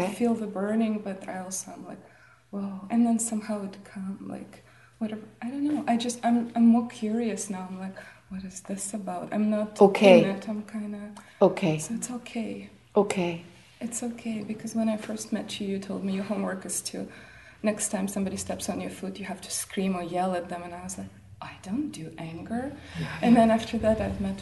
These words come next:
Speaker 2: my anger, and it's okay if I'm angry or not, lonely or mean. Sometimes
Speaker 1: Yeah,
Speaker 2: I'm
Speaker 1: you're much
Speaker 2: kind.
Speaker 1: looser. Yeah, you're much looser.
Speaker 2: It's okay.
Speaker 1: Yeah. That's right. It's all just being human,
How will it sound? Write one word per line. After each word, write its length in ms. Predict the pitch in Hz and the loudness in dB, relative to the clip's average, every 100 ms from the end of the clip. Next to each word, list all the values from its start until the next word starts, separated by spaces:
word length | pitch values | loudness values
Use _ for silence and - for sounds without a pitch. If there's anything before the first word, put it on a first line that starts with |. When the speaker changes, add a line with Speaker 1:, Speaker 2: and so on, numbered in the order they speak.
| 220 | -6
Speaker 2:
my 160 | 185 190 | -6 -6
anger, 400 | 190 196 202 190 185 | -4 -4 -4 -8 -8
and 100 | 190 | -8
it's 220 | 185 - 196 | -6 -8 -8
okay 320 | - 202 190 190 | -8 -8 -8 -8
if 120 | - | -12
I'm 200 | 175 175 - 185 | -14 -14 -12 -10
angry 320 | 185 190 196 180 | -8 -6 -6 -4
or 180 | 165 | -6
not, 400 | 165 170 175 - | -6 -8 -8 -10
lonely 540 | 180 175 185 180 175 175 | -8 -6 -4 -6 -6 -6
or 220 | 165 - - - - - | -8 -10 -14 -20 -20 -14
mean. 320 | 175 180 185 190 | -10 -8 -8 -8
Sometimes 400 | - 165 170 175 | -8 -8 -4 0
Speaker 1:
Yeah, 220 | 156 143 | 2 4
Speaker 2:
I'm 60 | 160 | 4
Speaker 1:
you're 100 | 165 185 | 6 6
much 120 | 190 196 | 6 6
Speaker 2:
kind. 140 | 180 | 4
Speaker 1:
looser. 360 | 175 - 165 151 | 2 0 -2 -2
Yeah, 180 | 160 151 | -4 -2
you're 240 | 151 151 156 | -4 -6 -6
much 200 | 160 - | -6 -6
looser. 240 | 160 - - | -8 -6 -6
Speaker 2:
It's 200 | 214 - | -6 -6
okay. 680 | 262 - - 151 175 175 156 196 | -8 -10 -12 -10 -10 -12 -8 0
Speaker 1:
Yeah. 320 | 175 160 139 - - - - - - - - - - - - 190 190 - | 2 2 -2 -8 -16 -18 -16 -6 -4 -4 -8 -14 -20 -20 -10 -8 -8 -6
That's 240 | 156 - | -6 -2
right. 180 | 147 143 | 0 0
It's 140 | 151 175 | 2 8
all 180 | 170 | 8
just 240 | 147 - - | 6 0 -4
being 160 | 147 | -4
human, 360 | 143 208 190 | 6 8 8